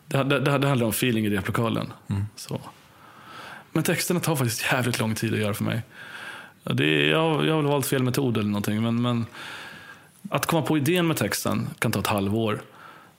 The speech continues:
Speaker 1: Sen att skriva den kan ju gå på två timmar.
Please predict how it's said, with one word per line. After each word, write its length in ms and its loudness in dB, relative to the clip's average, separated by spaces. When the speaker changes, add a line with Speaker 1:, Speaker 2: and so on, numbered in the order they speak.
Speaker 1:
Sen 320 0
att 80 2
skriva 260 2
den 440 0
kan 140 2
ju 100 0
gå 200 0
på 140 -4
två 200 -2
timmar. 400 0